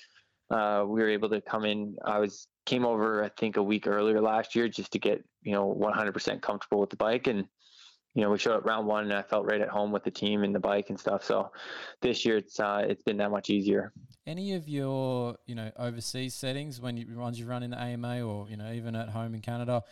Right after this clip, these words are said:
Speaker 2: any of that stuff been able to be, like, transferred across, or is it, you know, you have to go a whole new setting when you get here?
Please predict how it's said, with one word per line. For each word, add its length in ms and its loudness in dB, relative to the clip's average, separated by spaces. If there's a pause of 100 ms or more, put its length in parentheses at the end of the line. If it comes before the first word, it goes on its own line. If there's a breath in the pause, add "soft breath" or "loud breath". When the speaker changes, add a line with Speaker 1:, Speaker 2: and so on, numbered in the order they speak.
(240 loud breath)
Speaker 2:
any 200 -2
of 80 0
that 180 2
stuff 380 -2
been 140 -4
able 260 -2
to 60 -4
be, 280 -4
like, 160 -6
transferred 480 -6
across, 500 -2
or 140 -2
is 100 -6
it, 120 -6 (200)
you 140 -10
know, 120 -6
you 120 -8
have 160 -4
to 80 -10
go 100 -4
a 20 -2
whole 180 -4
new 160 -4
setting 420 -6
when 100 -6
you 80 -8
get 180 -6
here? 220 -8